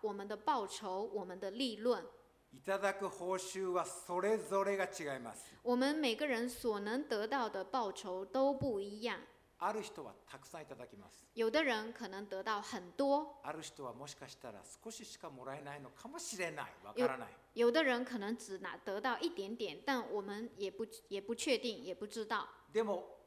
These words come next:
Speaker 2: お家に帰った時にいただける報酬を決める要素の大きい一つが、この世の中でどれだけ捧げたかです。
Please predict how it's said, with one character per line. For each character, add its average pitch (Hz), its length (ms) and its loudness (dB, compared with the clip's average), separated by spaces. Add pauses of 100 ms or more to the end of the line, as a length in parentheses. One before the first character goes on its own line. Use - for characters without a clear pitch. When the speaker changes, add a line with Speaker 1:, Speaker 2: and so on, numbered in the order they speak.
(180)
Speaker 2:
お 202 220 0
家 254 320 -8
に 247 180 -8
帰 240 360 -4
っ 208 40 -8 (380)
た 127 140 -10 (120)
時 139 120 -14 (340)
に 135 300 -10 (240)
い 151 100 -16
た 202 220 0
だ 185 200 2
け 180 260 -4
る 165 220 -6 (480)
報 147 220 -6
酬 147 480 -8
を 135 80 -6
決 175 220 -8
め 175 180 -2
る 170 220 -4
要 240 360 4
素 190 200 -2
の 165 220 -6 (120)
大 339 500 -2
き 311 280 -6
い - 20 -8
一 190 320 -6
つ 156 200 -12
が、 165 320 0 (360)
こ 202 200 -2
の 226 200 0
世 233 220 2
の 254 160 0
中 190 420 2
で 175 640 0
ど 156 140 -4
れ 202 160 4
だ 208 160 6
け 214 380 2 (960)
捧 - 480 -8
げ 135 100 -10
た 139 140 -12
か 117 100 -16
で 90 140 -20
す。 - 100 -20